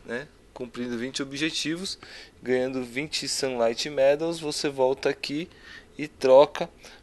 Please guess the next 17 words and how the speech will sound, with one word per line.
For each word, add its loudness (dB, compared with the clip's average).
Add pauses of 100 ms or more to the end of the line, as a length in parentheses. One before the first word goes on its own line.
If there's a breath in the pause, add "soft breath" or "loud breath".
(160)
por -2
um -4
Sun, 0 (180)
por 0
uma 0
Sun -4
Sword, 2
uma -4
espada. 2 (1400 loud breath)
E -2
com -4
trinta 0
você 0
vai 6
pro -2
level 4
três -2